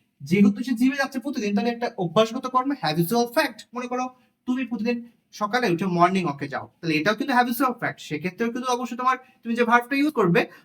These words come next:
অবশ্যই সেটা ভি ওয়ান ফর্মে হবে। তাহলে এখন এখানে দেখো দে এর পরে যে ভার্বটা ব্যবহার করা হয়েছে, এটা কিন্তু ভি ওয়ান পজিশনে অবশ্যই, অবশ্যই এখানে দেখতে পাচ্ছি আমরা। ইউনিভার্সাল ট্রুথ মানে কি? চিরন্তন সত্য, যা কখনো পরিবর্তনযোগ্য নয়।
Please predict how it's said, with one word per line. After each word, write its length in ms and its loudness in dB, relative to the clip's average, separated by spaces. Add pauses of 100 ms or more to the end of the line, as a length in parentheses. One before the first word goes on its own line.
(100)
অবশ্যই 280 -2
সেটা 200 2
ভি 220 4
ওয়ান 180 6
ফর্মে 280 0
হবে। 220 0
তাহলে 440 -4
এখন 460 2
এখানে 220 -2
দেখো 340 2 (120)
দে 140 0
এর 200 0
পরে 160 -4
যে 120 -2
ভার্বটা 380 -2
ব্যবহার 280 0
করা 140 -4
হয়েছে, 240 -4 (440)
এটা 120 2
কিন্তু 240 4 (360)
ভি 180 0
ওয়ান 240 0 (100)
পজিশনে 480 -6 (320)
অবশ্যই, 380 -4
অবশ্যই 300 -6
এখানে 240 -2
দেখতে 300 -6
পাচ্ছি 320 -8
আমরা। 140 -10 (640)
ইউনিভার্সাল 580 -4
ট্রুথ 280 -2 (160)
মানে 200 0
কি? 100 -8
চিরন্তন 580 -6
সত্য, 420 -6
যা 280 2
কখনো 380 -2 (360)
পরিবর্তনযোগ্য 880 -2
নয়। 360 2